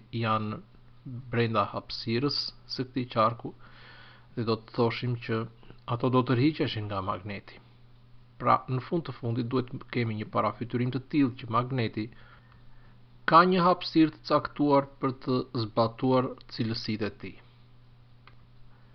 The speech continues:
Këtë hapësirë do ta quajmë fushë magnetike. Pra, është zona ku magneti vepron ndaj materialeve magnetik. Por që të marrim një parafytyrim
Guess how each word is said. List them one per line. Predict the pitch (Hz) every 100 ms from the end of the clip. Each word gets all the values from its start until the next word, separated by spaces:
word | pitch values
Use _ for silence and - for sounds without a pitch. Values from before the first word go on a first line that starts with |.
| - - -
Këtë | - 131
hapësirë | 151 - - 190 190
do | 190 185
ta | 180
quajmë | - 135 135 143 - - -
fushë | - 165 175 - 127
magnetike. | 117 113 101 - 92 - - - - - - - - - - - - - -
Pra, | - 131 131 - - - -
është | 127 113
zona | 98 120 135 175 208 - - - -
ku | 139
magneti | 123 117 110 175 185 185
vepron | 156 147 131 135 151 -
ndaj | 113 120 120
materialeve | - 117 117 117 117 147 147 147
magnetik. | 135 117 117 107 - 90 - - - - - - - - - - - - - - - -
Por | 160 156
që | 175
të | 151
marrim | 165 202 226 185 139
një | 123 117
parafytyrim | 123 117 113 131 117 123 127 120